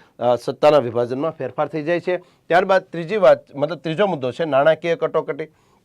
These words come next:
તો મિત્રો, નાણાકીય કટોકટી દરમિયાન, અ, કેન્દ્ર સરકાર અને રાજ્ય સરકાર વચ્ચેના નાણાકીય સંબંધોમાં ફેરફાર થઈ શકે છે, પરંતુ, અ,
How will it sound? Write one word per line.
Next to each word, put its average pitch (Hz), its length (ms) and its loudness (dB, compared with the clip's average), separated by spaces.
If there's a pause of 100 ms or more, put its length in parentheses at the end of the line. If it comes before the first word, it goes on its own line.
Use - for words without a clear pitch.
(760)
તો 165 100 4
મિત્રો, 185 200 0
નાણાકીય 170 580 4
કટોકટી 180 500 -2
દરમિયાન, 151 500 2 (200)
અ, 123 80 -2
કેન્દ્ર 156 340 2
સરકાર 180 420 0
અને 175 140 2
રાજ્ય 147 260 0
સરકાર 156 380 0
વચ્ચેના 151 340 -2
નાણાકીય 151 520 2
સંબંધોમાં 185 560 0
ફેરફાર 170 380 -2
થઈ 175 180 -2
શકે 156 300 -2
છે, 143 120 -2
પરંતુ, 151 580 2 (240)
અ, 127 280 8